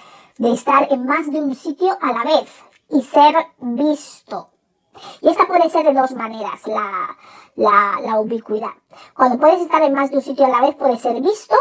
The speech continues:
y puede ser no visto. Entonces, em, en el caso de cuando puede ser visto en más de un sitio a la vez es porque, eh, la bilocación es del cuerpo y del alma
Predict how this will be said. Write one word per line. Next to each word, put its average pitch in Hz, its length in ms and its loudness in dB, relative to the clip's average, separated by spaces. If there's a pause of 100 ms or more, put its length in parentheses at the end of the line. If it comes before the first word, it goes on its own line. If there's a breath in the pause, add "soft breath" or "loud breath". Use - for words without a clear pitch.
(100)
y 294 100 0
puede 262 260 2
ser 269 320 2
no 269 240 2
visto. - 440 -6 (880)
Entonces, 277 720 0 (500 soft breath)
em, 240 960 0 (840)
en 285 120 6
el 254 140 6
caso 370 280 2
de 349 100 6
cuando 254 420 0
puede 339 260 0
ser 302 320 0
visto 285 600 -8 (100)
en 262 180 -8
más 254 220 -4
de 254 80 -2
un 254 80 -4
sitio 262 260 0
a 233 40 2
la 226 80 2
vez 262 120 -2
es 277 140 0
porque, 233 520 -2
eh, 240 220 -2
la 226 160 -2
bilocación 233 760 0
es 254 160 -2
del 247 200 0
cuerpo 330 540 0
y 277 100 -2
del 233 160 -4
alma 226 380 -4